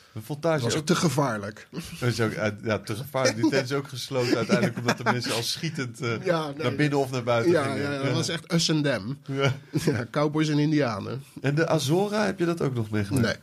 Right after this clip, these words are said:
Speaker 2: nee,
Speaker 1: Ah.
Speaker 2: ken ik niet.
Speaker 1: Ah, ah.
Speaker 2: Nee, daar ben ik nooit geweest, denk ik.
Speaker 1: Ja.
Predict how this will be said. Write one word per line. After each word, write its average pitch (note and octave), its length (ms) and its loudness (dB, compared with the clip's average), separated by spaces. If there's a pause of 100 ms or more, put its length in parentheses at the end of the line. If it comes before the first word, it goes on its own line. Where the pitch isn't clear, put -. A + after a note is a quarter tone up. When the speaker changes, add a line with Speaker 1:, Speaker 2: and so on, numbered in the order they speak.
(160)
Speaker 2:
nee, G#2+ 140 0
Speaker 1:
Ah. B2+ 80 4
Speaker 2:
ken A#2 120 2
ik F#2 80 0
niet. - 240 -2 (100)
Speaker 1:
Ah, A2 100 0 (100)
ah. - 60 -10 (340)
Speaker 2:
Nee, A#2+ 180 -4
daar A2+ 100 0
ben C#3+ 80 2
ik D3+ 60 4
nooit C3 160 4
geweest, G#2+ 320 0
denk D2+ 180 -4
ik. - 80 -8 (220)
Speaker 1:
Ja. G#2 80 0